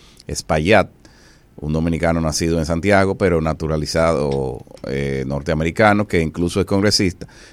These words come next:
e incluso, señor Irujo, hablando del tema de las deportaciones,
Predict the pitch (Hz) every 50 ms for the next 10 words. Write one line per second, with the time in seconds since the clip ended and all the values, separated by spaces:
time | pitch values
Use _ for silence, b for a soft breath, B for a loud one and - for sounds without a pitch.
0 | B B B 82 85 85 78 73 - 87 98 120 123 - 104 87 - 92 87 90
1 | 92 98 95 95 87 78 80 76 - - _ - - 80 78 80 80 87 101 113
2 | 113 110 107 92 - 107 104 107 104 98 95 95 92 90 85 82 92 85 - 92
3 | 90 85 95 90 - 90 82 78 76 73 - -